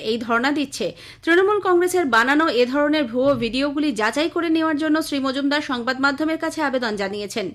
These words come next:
এদিকে ভোটে পরাজয়ের ভয়ে তৃণমূল কংগ্রেস নির্বাচনী তালিকা সংশোধনী নিয়ে বিরোধিতা করছে বলে বিজেপি দাবি করেছে। দিল্লিতে আজ সাংবাদিকদের প্রশ্নের উত্তরে শ্রী মজুমদার বলেন, নির্বাচনী তালিকা থেকে বাংলাদেশে অনুপ্রবেশকারী ও রোহিঙ্গাদের নাম বাদ হয়ে গেলে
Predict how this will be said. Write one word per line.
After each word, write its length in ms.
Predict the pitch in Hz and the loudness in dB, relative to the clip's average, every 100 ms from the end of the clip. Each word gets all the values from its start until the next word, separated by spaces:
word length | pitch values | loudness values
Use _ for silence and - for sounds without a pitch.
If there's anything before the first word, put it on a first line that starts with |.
| - - - | -12 -12 0
এদিকে 260 | 269 285 262 | 2 4 2
ভোটে 300 | 240 285 370 | 2 0 2
পরাজয়ের 540 | 320 285 302 311 320 | 2 4 4 2 0
ভয়ে 260 | 302 269 262 320 - - | 0 2 2 0 -8 -4
তৃণমূল 360 | 285 311 392 | 2 4 4
কংগ্রেস 300 | 370 359 359 349 | 4 4 4 2
নির্বাচনী 520 | 262 247 302 339 359 | 0 2 2 2 2
তালিকা 340 | 349 277 277 302 | 2 0 0 -2
সংশোধনী 500 | 302 285 302 302 302 | 0 -2 -2 0 2
নিয়ে 100 | 294 294 240 | 0 0 0
বিরোধিতা 380 | 240 285 330 330 | 0 0 -2 -4
করছে 280 | 320 311 311 | -4 -4 -4
বলে 220 | 294 180 - - - | -4 -4 -8 -14 -4
বিজেপি 320 | 254 277 311 | -2 0 2
দাবি 240 | 254 208 | 0 0
করেছে। 400 | 254 302 285 - 185 - - 233 | -2 0 0 -2 -8 -10 -8 0
দিল্লিতে 340 | 277 294 302 | 2 4 2
আজ 160 | 294 262 294 | 2 2 0
সাংবাদিকদের 520 | 262 277 277 277 285 | 0 0 -2 -4 -2
প্রশ্নের 340 | 277 294 277 | -2 -2 -2
উত্তরে 240 | 277 277 285 | -2 -4 -4
শ্রী 160 | 277 | -4
মজুমদার 480 | 254 247 269 277 277 | -4 -2 0 2 0
বলেন, 300 | 214 226 240 175 - - | 0 0 0 -2 -10 -4
নির্বাচনী 500 | 247 240 277 302 349 370 | 0 4 4 4 2 4
তালিকা 340 | 311 311 330 | 2 2 0
থেকে 220 | 330 330 311 | -2 -2 0
বাংলাদেশে 520 | 247 262 285 302 311 | 0 2 0 0 0
অনুপ্রবেশকারী 720 | 277 269 185 285 294 302 294 | 0 0 -2 -2 -2 -2 2
ও 60 | 277 | 2
রোহিঙ্গাদের 520 | 226 240 294 285 277 | 2 2 2 2 2
নাম 160 | 254 233 226 | 2 0 2
বাদ 200 | 214 220 | 0 2
হয়ে 200 | 254 277 | 0 0
গেলে 160 | 262 | 2